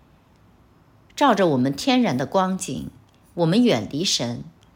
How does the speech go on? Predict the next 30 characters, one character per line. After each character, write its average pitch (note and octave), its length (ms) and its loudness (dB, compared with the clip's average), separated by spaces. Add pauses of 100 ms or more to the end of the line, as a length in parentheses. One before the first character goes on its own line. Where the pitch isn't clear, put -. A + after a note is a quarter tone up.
(320)
完 F#3 200 4
全 F#3+ 260 -2
不 C3+ 160 -6
配 - 520 -6
得 C3 160 -6
他 D3+ 200 -4
的 - 120 -6
恩 F#3 260 -4
典。 - 240 -10 (1040)
我 - 120 2
们 A#3+ 160 6
只 D#3 200 -4
适 - 260 0
合 C#3 260 -4
接 B3 300 0
受 B3+ 220 -2
他 - 180 -4
的 C#3 100 -2
怜 A#2+ 280 -6
悯， E3+ 240 -8 (920)
因 F#3 180 0
此， - 260 -4
九 C3 220 0
章 A2 220 0
十 - 220 -2
五 A3 220 0
节 C3 280 -4
不 C#3 160 -8
是 F3 200 -4
说 D3 480 -4